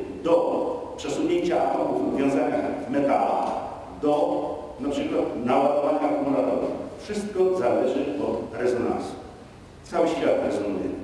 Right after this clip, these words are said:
i cały świat wibruje. Więc pewne energie dobrane mogą leczyć. Ja nie jestem zwolennikiem, że jest jedna szczególnie cudowna, dobra metoda,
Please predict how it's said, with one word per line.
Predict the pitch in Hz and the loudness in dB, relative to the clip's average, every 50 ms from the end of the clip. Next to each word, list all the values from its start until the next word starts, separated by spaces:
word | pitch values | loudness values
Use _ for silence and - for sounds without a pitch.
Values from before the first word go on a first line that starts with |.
| - - - - - - | -10 -12 -14 -16 -16 -14
i | - | -6
cały | - - - 143 143 | -2 0 2 2 2
świat | 139 147 139 135 127 127 | 0 2 2 2 2 2
wibruje. | 127 117 - 113 107 104 - - - - - - - - - - - - - | 2 0 0 0 0 0 0 0 -2 -4 -6 -8 -12 -14 -16 -16 -14 -6 -2
Więc | 131 135 135 135 139 139 139 - - - - | 0 2 2 2 2 0 0 -4 -6 -2 2
pewne | 175 175 170 - - 143 143 143 | 4 6 6 6 4 2 2 2
energie | - - 160 160 156 - - 147 - - | 2 2 2 2 2 2 2 0 2 2
dobrane | 123 123 123 123 127 127 123 - - - - - - - - - - - - - - - - - - - - - - - - - - - - - - - | 2 2 2 2 2 2 2 2 0 0 0 0 0 0 -2 -4 -6 -8 -10 -12 -12 -14 -16 -18 -18 -18 -20 -20 -20 -20 -20 -20 -20 -20 -20 -16 -8 -4
mogą | 127 147 156 - 180 180 175 - | 0 0 2 2 2 2 4 4
leczyć. | - - - - - - - - - - - - | 2 2 2 0 0 -2 -4 -6 -8 -8 -8 -4
Ja | 156 165 | -2 0
nie | 175 196 208 | 2 2 2
jestem | 208 208 - - - - | 2 2 2 2 2 2
zwolennikiem, | - - 143 143 143 - - - - - - | 2 2 2 2 2 2 2 2 2 2 2
że | - 139 | 2 2
jest | - - - - | 2 2 2 2
jedna | - 175 180 180 - - | 2 2 4 4 2 2
szczególnie | - - - - - - - 156 - 151 151 143 | 0 0 0 0 2 2 2 4 4 4 2 2
cudowna, | - 143 143 151 151 - 147 143 135 | 2 2 2 2 2 2 0 0 2
dobra | 135 135 135 - - - - 123 | 2 2 4 4 2 2 2 2
metoda, | 127 127 - - - - | 0 2 0 0 0 0